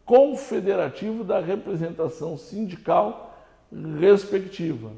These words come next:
independentemente da contribuição prevista em lei. Então, nós temos aqui, ó, uma contribuição tributária,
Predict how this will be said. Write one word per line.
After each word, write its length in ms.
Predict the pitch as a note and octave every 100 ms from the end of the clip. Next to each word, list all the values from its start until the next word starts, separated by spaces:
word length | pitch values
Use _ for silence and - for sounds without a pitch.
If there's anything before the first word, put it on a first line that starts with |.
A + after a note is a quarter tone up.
| - _ _ _ _ _ _ _ _ _ _
independentemente 1400 | - B3 F3+ F3+ F#3+ F3 F#3+ F#3+ A#3+ A3+ A#3 B3 - - - _ _ _ _ _ _ _ _
da 380 | E3 D#3 G#3 A3
contribuição 1000 | A3 A3 G#3+ A3+ A3 A3 - F3 F#3 F#3
prevista 720 | G3 G3+ C#3 C#3+ D3+ - D#3 -
em 120 | D#3 D#3
lei. 400 | B2+ G#2+ E2 - _ _ _ -
Então, 280 | C3+ C3+ G3+
nós 180 | F#3+
temos 180 | G3 F#3+
aqui, 260 | D#3+ - D3+
ó, 140 | G#2 - - _ _ _ _ -
uma 200 | D3+ D3
contribuição 1000 | E3+ D#3+ E3+ D#3+ D#3+ C#3 D#3 C3+ G#2+ G2 - _ _ _ _ _ _ _ _
tributária, 800 | - D3 C#3 D3+ F3+ F#3 A#3 -